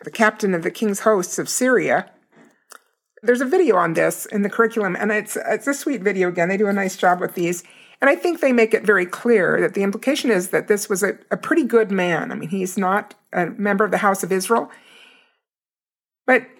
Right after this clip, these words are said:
he's loved by his servants. There's even a little Jewish maidservant or a little Israelitish maidservant that is serving his wife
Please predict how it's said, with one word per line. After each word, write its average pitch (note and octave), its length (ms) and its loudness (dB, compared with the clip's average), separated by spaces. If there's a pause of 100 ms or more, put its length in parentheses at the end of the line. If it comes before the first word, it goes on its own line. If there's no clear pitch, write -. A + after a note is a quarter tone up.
he's B3+ 460 -4
loved C4 320 2
by A#3+ 160 4
his A#3 200 2
servants. - 600 -2 (260)
There's G#3 220 2
even A3+ 180 2
a G#3+ 80 2
little G#3 280 2
Jewish G3 420 -2
maidservant G3+ 600 0
or F3 240 0
a - 120 -8
little F3 180 -2
Israelitish F#3 960 0
maidservant F#3+ 680 -2
that E3+ 120 0
is D#3+ 240 -6 (440)
serving G3+ 380 0
his E3 200 -4
wife E3+ 640 -2